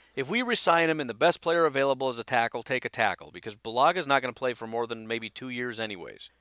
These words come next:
And he's probably gonna get hurt in that two-year stretch, so we're gonna need someone to back him up.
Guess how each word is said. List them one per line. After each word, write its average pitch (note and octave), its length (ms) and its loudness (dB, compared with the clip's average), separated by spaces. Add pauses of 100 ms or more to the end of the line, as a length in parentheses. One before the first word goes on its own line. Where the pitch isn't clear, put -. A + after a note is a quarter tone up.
(140)
And C#3 100 0
he's C#3 100 -4
probably E3 280 4
gonna E3+ 160 0
get D#3+ 160 -2
hurt B2+ 260 -2
in A2 120 -10
that G2+ 160 -6
two-year G#2 300 -10
stretch, - 400 -6
so B2+ 80 -8
we're C3 120 -6
gonna D#3 160 -6
need D#3+ 200 -4
someone C#3+ 240 -4
to C3+ 40 -6
back A2 300 2
him C3+ 140 -6
up. F#2 260 -6